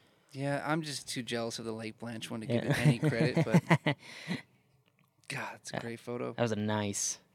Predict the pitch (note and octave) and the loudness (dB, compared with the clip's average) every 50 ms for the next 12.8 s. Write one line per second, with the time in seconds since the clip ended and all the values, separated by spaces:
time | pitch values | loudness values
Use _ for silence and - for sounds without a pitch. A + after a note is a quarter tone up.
0 | _ _ _ _ _ - B2+ A#2 A2+ A2 G#2+ G#2 G#2 G#2 G2+ - C#3 D3+ D3+ C#3 | _ _ _ _ _ -8 -4 -2 -2 0 0 0 0 0 2 2 2 2 2 2
1 | - A#2 A#2 A#2 G#2+ G#2 - A2 A2 G#2+ G#2 A2 A2 - - C3 - _ _ _ | 0 0 0 -2 -4 -6 -4 -2 -2 0 0 -2 -4 -6 -10 -20 -20 _ _ _
2 | _ _ _ - A2+ A2 G#2+ G#2 G2+ - - _ _ _ _ _ _ _ _ _ | _ _ _ 0 4 4 4 4 4 0 -8 _ _ _ _ _ _ _ _ _
3 | _ _ _ _ _ _ _ _ _ _ _ _ _ _ _ _ _ _ _ _ | _ _ _ _ _ _ _ _ _ _ _ _ _ _ _ _ _ _ _ _
4 | _ _ _ _ _ _ _ _ - _ _ - C#3 C#3+ D3 C3 - - - C#3 | _ _ _ _ _ _ _ _ -20 _ _ 2 4 6 6 4 4 4 4 4
5 | C3 A#2 - - C3+ A2 - _ _ - C#3 B2+ C#3 B2+ - _ - - _ _ | 4 4 0 0 0 -2 -2 _ _ 4 6 6 6 4 2 _ -20 -20 _ _
6 | _ _ - - B2 A2+ C3 D#3 D#3 C3 A#2 G#2+ - A2 G#2+ G#2 - - G#2+ G2+ | _ _ -10 -4 2 6 6 8 8 6 4 2 0 -2 -2 -2 -4 -4 -4 -4
7 | G2 G2 F#2+ G2 - G#2 F#2+ F#2+ E2 _ - - - A2+ A2+ A2 G#2+ G2+ G2+ G2 | -4 -4 -6 -6 -6 -6 -6 -8 -10 _ -12 -8 -6 -4 -2 -2 -4 -4 -4 -4
8 | G2 G2+ G#2 G#2+ G#2+ G#2 F#2+ F#2+ G2 _ _ _ - A#2 G#2+ G2 G#2 A#2 C3+ G#2 | -2 0 0 0 0 0 -2 -6 -8 _ _ _ -12 -10 -4 2 4 6 6 6
9 | - - - - F#2+ F#2 G2+ A#2+ B2+ C3+ C3+ C3 A#2 - _ - A2+ G#2 G2 G2 | 4 0 -2 -2 -4 -4 -4 -2 -2 0 0 0 -2 -6 _ -4 -4 -2 -2 0
10 | G#2+ G#2+ G2+ F#2+ F#2 F2+ F#2+ - A2 A2+ A2 - - - - C#3 C3 A#2+ A2 A2 | 0 -2 -2 -2 -4 -4 -2 -2 -2 -2 0 0 0 2 2 4 4 4 4 2
11 | A2+ B2 C3 - - B2+ A#2+ A2 - D#2 D#2+ - - - - - F2+ F2 - F2 | 2 0 0 -2 -2 -2 -2 -2 -2 -6 -6 -8 -12 -16 -16 -16 -16 -16 -16 -18
12 | - - - - - - - - - - - - - - - | -20 -20 -16 -12 -8 -6 -4 -6 -6 -8 -12 -10 -8 -10 -10